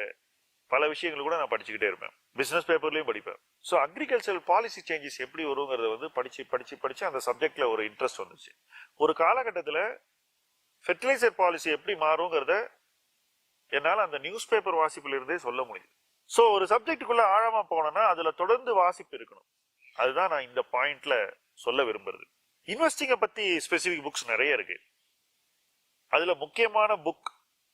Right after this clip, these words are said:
அப்படின்னு சொல்லணும்னா நான் பீட்டர் லிஞ்சினுடைய புத்தகங்களை சொல்லுவேன், பிலிப் ஃபிஷருடைய புத்தகங்களை சொல்லுவேன். பீட்டர் லிஞ்சினுடைய புத்தகங்கள் படிப்பதற்கு எளிது, பிலிப் ஃபிஷருடைய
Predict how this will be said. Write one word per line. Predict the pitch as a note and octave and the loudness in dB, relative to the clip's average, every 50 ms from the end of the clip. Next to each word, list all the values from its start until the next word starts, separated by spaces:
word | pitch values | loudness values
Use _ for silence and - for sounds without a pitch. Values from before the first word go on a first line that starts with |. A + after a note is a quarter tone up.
| - | -4
அப்படின்னு | - C3 C3 C#3 D3 C#3+ D3+ - | -2 -2 -2 -2 -4 -6 -6 -4
சொல்லணும்னா | - B2+ B2 A2+ A2 G#2 G#2+ C3 F3+ A#3 B3+ - _ _ _ _ _ _ | -2 -2 -2 -2 -4 -2 -2 -2 -2 -2 -4 -8 _ _ _ _ _ _
நான் | - B2 B2 - | -4 -4 -2 0
பீட்டர் | G3+ A3+ A#3+ A#3 G3 | -2 0 2 2 0
லிஞ்சினுடைய | F3 E3 C#3+ E3+ D#3+ D3 C#3 C#3 C3 | 0 -4 -4 -4 -4 -2 -2 -2 -2
புத்தகங்களை | - C3+ - - C#3 C3 B2 A#2+ A2+ - | -2 -4 -4 -4 -4 -2 -2 -4 -4 -4
சொல்லுவேன், | A#2 A2 G#2 G#2+ A#2 D3 F3 - _ _ _ - | -4 -4 -2 0 0 -2 -2 -6 _ _ _ -10
பிலிப் | D#3+ E3+ F#3 - | -8 -8 -6 -6
ஃபிஷருடைய | - E3 - - D#3 C#3 C3 B2 A#2 A2+ | -6 -4 -2 0 0 -2 -2 -2 -4 -6
புத்தகங்களை | G#2 A2 - - A2 G#2 G2+ G2 - | -6 -8 -12 -12 -10 -10 -10 -12 -12
சொல்லுவேன். | G2 F#2+ F2+ F#2 - - _ _ _ _ _ _ _ _ - | -10 -10 -10 -10 -12 -14 _ _ _ _ _ _ _ _ -2
பீட்டர் | B3+ C4+ - C#4+ | 0 2 2 2
லிஞ்சினுடைய | B3+ B3 A3+ G3+ - G#3+ G#3 G3 F#3+ - | 2 0 -2 -2 -2 0 2 2 2 2
புத்தகங்கள் | G3 - - G#3 G3+ G3 F#3+ G#3 A3 | 0 0 2 2 2 2 0 -2 -2
படிப்பதற்கு | - - D#3 E3 G3+ G#3 - G#3 F#3+ F#3 E3 - - D3+ C3 B2 | 0 0 0 0 0 -4 -4 -4 -4 -4 -6 -6 -6 -4 -2 -2
எளிது, | B2+ C#3+ D#3 C#3+ B2+ C3+ D3+ - _ _ _ _ _ _ _ _ _ - | -2 -2 -4 -6 -6 -6 -6 -8 _ _ _ _ _ _ _ _ _ -6
பிலிப் | - F3+ G3 F#3+ - | -2 -2 -2 0 -2
ஃபிஷருடைய | G3+ F3 - F#3+ E3+ D#3 D#3 D3 | -2 -2 0 -2 -2 -2 -4 -4